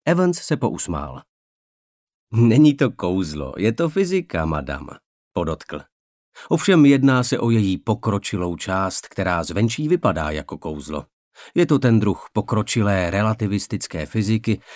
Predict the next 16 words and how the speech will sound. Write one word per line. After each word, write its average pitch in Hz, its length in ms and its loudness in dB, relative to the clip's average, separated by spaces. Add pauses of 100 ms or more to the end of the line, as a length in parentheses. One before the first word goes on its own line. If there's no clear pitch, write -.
(100)
jako 143 220 2
když 110 260 2
přirovnáme 110 760 2 (160)
relativistickou 107 920 -2
fyziku 139 460 2
k - 100 -6
té 117 200 2
newtonovské. 107 880 0 (460)
Takže 90 420 0
dva 92 240 0
kroky 175 400 0
za 143 120 4
hranicemi 123 680 2
každodenní 131 880 4
lidské 104 420 -2
zkušenosti.“ 78 760 -10